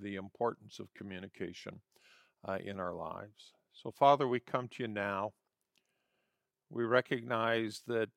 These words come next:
you're a kind, loving Father who really wants us to do well in life. And communication is such a big part of that.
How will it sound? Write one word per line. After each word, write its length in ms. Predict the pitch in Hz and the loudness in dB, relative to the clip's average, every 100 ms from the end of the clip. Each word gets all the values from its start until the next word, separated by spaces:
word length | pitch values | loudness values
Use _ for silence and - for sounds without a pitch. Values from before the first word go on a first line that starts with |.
| - | -12
you're 320 | 131 120 113 | -4 2 2
a 80 | 104 - | 0 -4
kind, 840 | - 127 127 127 127 127 123 110 | -4 -2 0 -2 -2 -4 -6 -8
loving 500 | 107 104 113 113 113 | -10 0 4 4 2
Father 680 | 110 - 107 110 107 104 101 | -2 2 4 4 2 -4 -4
who 200 | - 113 104 | -2 -2 -2
really 460 | 123 147 165 147 | 0 0 0 -4
wants 480 | 117 117 110 107 - | -2 0 0 0 -8
us 280 | 110 - - | -8 -10 -12
to 100 | 110 | -10
do 220 | 104 110 | -4 -4
well 360 | 98 98 90 95 | 0 0 0 -4
in 140 | 101 | -6
life. 480 | 101 85 90 - - _ _ _ _ _ _ _ _ _ _ _ _ - | -10 -10 -12 -16 -20 _ _ _ _ _ _ _ _ _ _ _ _ -12
And 220 | 107 104 | -8 -8
communication 800 | - 110 113 113 - 123 117 - | -6 -6 -6 -4 0 0 -2 -8
is 80 | 117 | -6
such 260 | - 127 - | -2 -4 -2
a 60 | |
big 220 | 123 131 117 | 0 0 -2
part 240 | - - 92 | 0 0 0
of 100 | 92 | -4
that. 300 | 87 82 | -2 -2